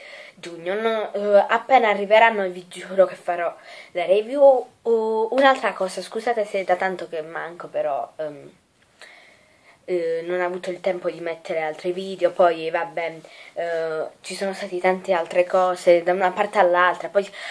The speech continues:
ho avuto tante feste di compleanno, quindi non sono riuscita,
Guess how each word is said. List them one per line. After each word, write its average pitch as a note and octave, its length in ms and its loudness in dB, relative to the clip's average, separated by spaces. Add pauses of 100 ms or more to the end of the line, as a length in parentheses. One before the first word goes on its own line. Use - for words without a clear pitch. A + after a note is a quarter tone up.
ho F#3+ 60 6
avuto G3+ 240 8
tante G#3+ 240 -8
feste G3 260 -12
di F3+ 120 -16
compleanno, F3 560 -2
quindi D#3 340 -16
non F3 140 -12
sono E3 220 -12
riuscita, D3+ 640 -14